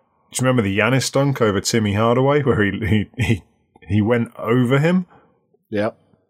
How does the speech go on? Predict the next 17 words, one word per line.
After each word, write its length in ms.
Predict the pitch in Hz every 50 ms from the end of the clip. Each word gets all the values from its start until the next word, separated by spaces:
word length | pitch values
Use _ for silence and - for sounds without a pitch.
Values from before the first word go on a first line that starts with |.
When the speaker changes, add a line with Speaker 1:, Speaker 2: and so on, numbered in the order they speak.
| _ _ _ _ _ - - -
Speaker 1:
Th-, 180 | 143 131 - 113
things 280 | - - 139 131 117 101
like 180 | 110 107 98 104
that, 340 | 113 117 117 113 - - -
just, 520 | 131 - - 95 - - - - - - _ -
I'm 120 | 104 104 98
just 220 | 104 95 - -
like, 260 | 101 95 92 92 - _ _ _ _ _ _ _ _ _ _ _ _ _ _ _ _ _ _ _
wow, 420 | - 98 98 95 92 90 87 87 85
some 160 | - - 123
of 60 | 120 110
the 80 | 107 92
dunks 260 | 104 104 107 92 -
this 160 | 95 - -
year 160 | 98 95 92
were 80 | 90 90
incredible. 600 | 90 90 - 107 101 101 95 101 104 104 104 -